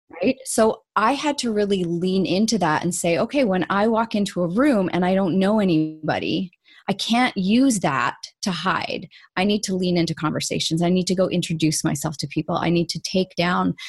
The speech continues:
that wall and let people see who I really am."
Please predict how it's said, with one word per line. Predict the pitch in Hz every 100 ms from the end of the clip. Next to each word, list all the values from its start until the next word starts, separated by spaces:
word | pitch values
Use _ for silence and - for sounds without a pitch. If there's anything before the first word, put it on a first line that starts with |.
| - -
that | 175 170 156
wall | 180 233 175 165 160
and | - 175
let | 175 -
people | 196 185 175
see | - 180
who | 170 180
I | 165
really | 160 175 156 -
am." | 135 147 240 339